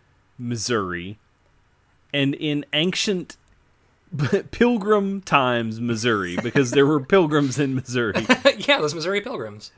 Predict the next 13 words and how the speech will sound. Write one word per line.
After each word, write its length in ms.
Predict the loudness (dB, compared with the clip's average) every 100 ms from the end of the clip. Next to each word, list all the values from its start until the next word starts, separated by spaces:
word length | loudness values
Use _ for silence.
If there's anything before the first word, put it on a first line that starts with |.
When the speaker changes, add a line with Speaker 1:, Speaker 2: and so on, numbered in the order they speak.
| -20 _
Speaker 1:
There 240 | 8 8
was 220 | 8 6
an 160 | 4 0
evil 460 | 0 2 6 6 6
entity 720 | 2 0 -4 -2 -2 -2 -8
that 120 | -8 -2
lived 300 | 2 2 2
in 100 | 0
the 60 |
woods, 760 | 2 6 6 6 0 -4 -12 -16 _ _ _ _ _ -20 -8 2
and, 640 | 2 4 2 -2 -4 -8 -4
uh, 520 | -4 -2 -2 -2 -2 -6 -16 -20 _ _ _ _ _
Ernest's 760 | 0 2 2 0 -4 -12 -14